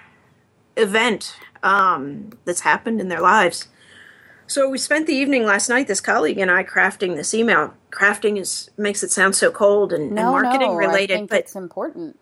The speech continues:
Speaker 1: right? We tried to figure out what, what we needed to say. Um, and we realized that there were a couple of bits of advice we wanted to give the kids, um,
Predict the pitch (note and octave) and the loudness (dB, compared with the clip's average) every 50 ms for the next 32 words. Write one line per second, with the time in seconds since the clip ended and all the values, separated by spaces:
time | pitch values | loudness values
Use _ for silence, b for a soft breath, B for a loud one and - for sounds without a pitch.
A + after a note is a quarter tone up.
0 | _ _ _ - A3+ B3 - - B3+ A#3+ - - B3+ C4+ C#4 D4+ - - C#4+ A#3 | _ _ _ 0 0 0 0 -2 -4 -4 0 2 2 2 2 -2 -2 -4 -4 -2
1 | B3 C4 C4+ C4 A#3 G#3 G#3+ A3+ - - _ _ - A3 A#3 C#4 - - B3 B3+ | 0 0 0 0 0 0 0 -2 -2 -2 _ _ -2 0 0 0 0 -2 -4 -4
2 | A#3+ A#3+ A#3 A3+ A3 G#3+ G#3 G3 G3+ - - - - - - G3+ G3+ A#3+ E3+ C#3 | -2 -2 -2 -2 0 0 0 -2 -2 -8 -6 -4 -2 0 0 2 2 2 0 -2
3 | A#2 - - - F#3 G3 G3+ G3+ G3 F#3+ F#3+ G3 G3 F#3+ - - - _ _ - | -4 -6 -4 -2 2 2 4 4 2 2 0 -2 -4 -4 -6 -12 -18 _ _ -4
4 | - G3+ G3+ G3+ G3+ G3 G3 F#3+ G3 - - b b b b b b b b b | 0 2 2 4 2 2 0 -2 -4 -8 -12 b b b b b b b b b
5 | b _ C4 B3 B3+ B3+ B3+ C4 C4+ B3+ B3 - A#3+ A#3 A3+ A3+ B3+ B3 A#3+ A#3 | b _ -2 0 2 2 4 4 2 2 0 0 0 -2 0 0 0 2 2 2
6 | A3 A3 - B3+ B3+ B3 C#4 B3+ A3+ G#3+ A#3 G#3+ G#3 - G#3+ G3+ F#3 - G3 F3+ | 2 0 -2 -4 -2 -2 0 -2 0 2 2 0 0 0 -2 -2 0 2 2 2
7 | G3+ A3+ - - G#3 G3 F#3+ F3+ E3+ E3 - - F3+ F3+ G3+ G3 A3+ G#3 G#3+ G#3+ | 2 2 0 -2 -2 -2 -2 -2 -4 -6 -6 -6 -2 -2 0 0 0 0 -2 0
8 | - A3 D#3+ C3 B2 - - - - - - - - - - F#3+ F#3 D#3+ D3 B2 | 2 2 2 2 4 2 -2 -2 -4 -8 -12 -6 0 2 4 4 4 4 4 4
9 | - G3 G#3+ A3+ A3+ B3 B3+ | 2 0 -4 -4 -6 -8 -10